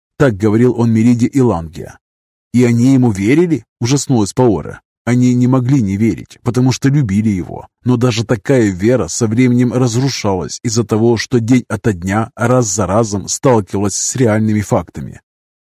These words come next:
Мерида и Ланга с болью и тяжестью в сердце видели, как их любимый мужчина превращается постепенно в чудовище. Они понимали, что этот путь ведёт его в бездну,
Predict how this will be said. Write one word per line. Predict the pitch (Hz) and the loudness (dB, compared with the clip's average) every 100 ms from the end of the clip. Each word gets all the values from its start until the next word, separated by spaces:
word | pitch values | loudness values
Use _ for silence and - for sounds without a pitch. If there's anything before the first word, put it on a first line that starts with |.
| _ - | _ -4
Мерида | 117 117 123 117 | 0 2 2 2
и | 117 | 0
Ланга | 113 104 117 110 120 | 0 2 0 0 -2
с | 107 | -4
болью | 101 120 120 120 | 0 2 4 2
и | 131 | 0
тяжестью | 107 120 113 117 - 117 | -2 0 0 -2 -2 -4
в | |
сердце | - 123 110 - | 0 0 0 -2
видели, | 117 98 101 95 - - | -2 -2 -4 -6 -12 -4
как | 143 113 | -2 -2
их | - 120 | -2 -2
любимый | 104 117 120 117 | 0 0 2 2
мужчина | 110 107 - 123 123 | 2 0 -2 0 0
превращается | 104 110 117 104 127 120 - 113 | 2 0 0 0 0 0 0 -6
постепенно | 110 - 117 117 117 117 | -6 -4 -2 0 0 0
в | - | -4
чудовище. | - 120 92 98 92 - - - _ _ | -4 -2 -2 -4 -6 -10 -14 -16 _ _
Они | - 123 123 | -4 0 2
понимали, | 123 127 139 135 50 | 2 0 2 0 -4
что | - - - | -10 -6 -2
этот | 117 120 104 | 0 -2 -2
путь | 127 110 | -2 0
ведёт | 113 117 120 | 0 0 0
его | 117 120 | 0 -2
в | 101 | -4
бездну, | 92 98 101 - - | -4 -2 -2 -6 -16